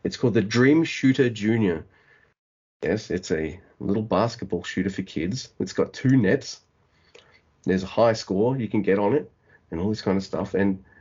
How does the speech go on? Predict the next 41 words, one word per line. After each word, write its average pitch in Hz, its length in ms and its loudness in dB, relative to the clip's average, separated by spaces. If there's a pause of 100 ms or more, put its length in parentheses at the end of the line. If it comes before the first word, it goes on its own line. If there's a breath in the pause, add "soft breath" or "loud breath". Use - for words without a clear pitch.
(100 soft breath)
rather 143 280 4
than 120 180 0
put 120 200 0
in 110 120 4
enough, 101 380 0
uh, 92 360 2 (920)
you 85 260 -4
gotta 107 240 2
get - 200 -4
tokens. - 480 -4
You 101 60 -6
can't 143 220 0
just 131 140 -12
put - 160 -4
money 92 300 0
in 82 80 -4
these 78 180 -8
fucking - 260 -8
things 76 240 -6
anymore. 80 300 -2
You 98 60 2
know, 104 120 4
you 90 120 0
gotta 123 200 0
put 110 260 -4
money 101 340 2
in 101 60 2
a 92 40 0
machine 92 340 0
to 95 60 2
get - 180 -4
tokens, - 540 -2
then 127 200 4
get 120 120 0
the 101 100 -4
tokens 113 420 -2
to - 80 -14
put - 160 -8
in 80 100 -4
the 76 60 -4
machine. 85 460 -4